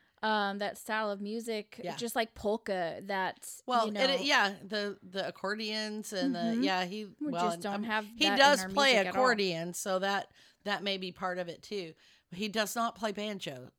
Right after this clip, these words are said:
Speaker 2: or guitar. Um, so that's where it's kind of funny that he likes the bluegrass, you know, he's, uh, but he does like it. And,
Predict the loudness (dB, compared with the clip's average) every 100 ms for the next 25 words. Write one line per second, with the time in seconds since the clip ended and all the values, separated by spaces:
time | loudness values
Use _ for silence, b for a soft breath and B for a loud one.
0 | -6 -6 -6 -8 -8 -8 -10 -12 b b
1 | b b -2 0 0 -4 -6 -6 -2 -2
2 | -2 -4 -6 -6 -8 -6 -6 -8 -8 -8
3 | -10 -12 -12 -12 -8 -8 -8 -14 -16 -12
4 | -12 -8 -8 -8 -10 -10 -10 -10 -12 -12
5 | -12 -12 -14 -14 -14 -14 -16 -16 -20 _
6 | _ _ _ _ _ _ -12 -10 -10 -10
7 | -10 -12 -12 -14 -18 _ _ _ _ _
8 | _ -14 -12 -14